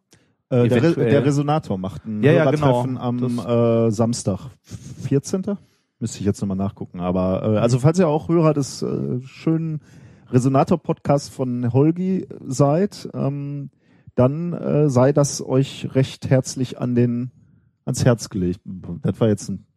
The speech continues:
Speaker 1: schlimmer.
Speaker 2: Komisch,
Speaker 1: Ich kann
Speaker 2: ja.
Speaker 1: keine, ich kann keine Werbung machen. Also,
Speaker 2: <laughs>
Speaker 1: äh, da ist ein Hörertreffen vom Resonator und ich glaube, es ist insofern, ähm, äh, spannend, weil, ähm, die, also der, der Macher Holgi und Henning Krause, äh, erhoffen sich da, glaube ich, auch ein bisschen Feedback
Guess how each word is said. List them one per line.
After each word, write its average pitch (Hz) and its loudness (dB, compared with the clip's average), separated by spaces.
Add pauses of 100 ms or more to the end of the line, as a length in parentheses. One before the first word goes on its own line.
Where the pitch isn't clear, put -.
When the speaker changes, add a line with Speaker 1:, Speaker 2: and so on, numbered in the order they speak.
(100)
Speaker 1:
schlimmer. - -2
Speaker 2:
Komisch, 180 2
Speaker 1:
Ich 147 2
kann 185 4
Speaker 2:
ja. 208 4
Speaker 1:
keine, 226 2
ich - -20
kann 165 0
keine 147 0
Werbung 135 0
machen. 104 -4
Also, 147 2
Speaker 2:
<laughs> - 2
Speaker 1:
äh, 151 2
da 165 0
ist 180 0
ein 180 0
Hörertreffen 185 0
vom 156 -4
Resonator 147 0
und 156 -2
ich 135 -6
glaube, 156 2
es 139 0
ist 143 -2
insofern, 165 2
ähm, 147 -4 (360)
äh, 127 0
spannend, 143 -2
weil, 131 2
ähm, 117 -4 (960)
die, 113 0
also 104 -2
der, 104 2 (200)
der 107 0
Macher 113 0 (140)
Holgi 135 2
und 120 -2
Henning 113 2
Krause, 123 -2
äh, 110 -12
erhoffen 127 2
sich 120 2
da, 127 2
glaube 120 0
ich, 117 2
auch 113 2
ein 110 -2
bisschen 120 -2
Feedback - -2